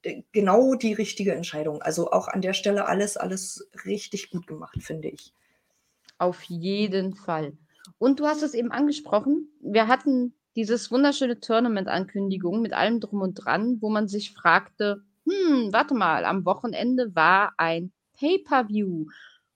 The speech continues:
Speaker 2: Und das hat A E W sich dann auch irgendwann gedacht und dann haben wir trotzdem noch so eine schöne kleine Rückblende bekommen, wo auf einzelne Matches eingegangen wurde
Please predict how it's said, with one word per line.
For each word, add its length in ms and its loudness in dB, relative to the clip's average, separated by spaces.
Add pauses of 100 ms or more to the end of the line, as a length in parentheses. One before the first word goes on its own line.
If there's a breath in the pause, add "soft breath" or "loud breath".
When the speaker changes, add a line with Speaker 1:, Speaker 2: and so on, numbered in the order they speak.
(100)
Speaker 2:
Und 400 4
das 160 2
hat 180 0
A 40 2
E 160 4
W 300 4
sich 160 -4
dann 140 -4
auch 200 -2
irgendwann 400 -4
gedacht 380 0
und 120 -2
dann 160 -2
haben 120 0
wir 100 -6
trotzdem 420 -4
noch 100 -4
so 120 -8
eine 140 -2
schöne 260 0
kleine 360 0
Rückblende 540 0
bekommen, 600 0
wo 180 2
auf 260 2
einzelne 480 0
Matches 400 -4
eingegangen 680 0
wurde 340 4